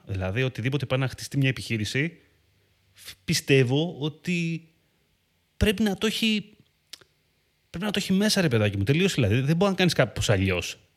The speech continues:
Οκ, δηλαδή, ναι, για, για το τώρα, ναι, μπορείς και να το αποφύγεις από μια άποψη. Δηλαδή και να μην στηριχτείς καθόλου σε δικά σου δεδομένα και να τρέξεις μόνο διαφημίσεις με Facebook και Google και να μην δίνεις σημασία στο τι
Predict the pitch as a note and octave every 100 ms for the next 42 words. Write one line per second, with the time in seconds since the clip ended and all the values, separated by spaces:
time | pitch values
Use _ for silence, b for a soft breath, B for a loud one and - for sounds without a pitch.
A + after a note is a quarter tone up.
0 | b b b b D#3 E3+ G3 B2 - A#2
1 | G#2+ B2+ E3 - - D#3+ B2 - G2+ G#2+
2 | G2 F#2 F2+ F#2 _ _ _ _ _ _
3 | _ - A#2 A#2 G#2 C3 A2 G2 G2+ C#3
4 | C3+ D3+ E3+ B2+ G#2+ A2+ C#3 D#3+ F#3 E3+
5 | D#3+ - E3+ G2 F2+ - - - G2 G2+
6 | G2 F2+ - - - - b b b -
7 | G2 G2+ C3+ C#3+ B2+ C3 D#3+ - C3+ -
8 | - - A#2 - E3 C#3 F#2+ F2+ G2+ G2
9 | G#2 F#2+ G2+ F#2+ F2 D3+ F3+ E3+ B B
10 | B B - C3+ B2 A#2 G#2+ G#2 G#2 G#2
11 | - - C#3 - G#2+ A2 B2 A2 G2+ G2
12 | G#2 G2 A#2+ - A2 E2 - A#2+ A2 G#2
13 | G2 - C#2+ - B2 B2 A2+ A#2+ A2 A2+
14 | A#2 A#2+ - F#2 E2+ A2+ F#2+ - G2+ A#2+
15 | F#2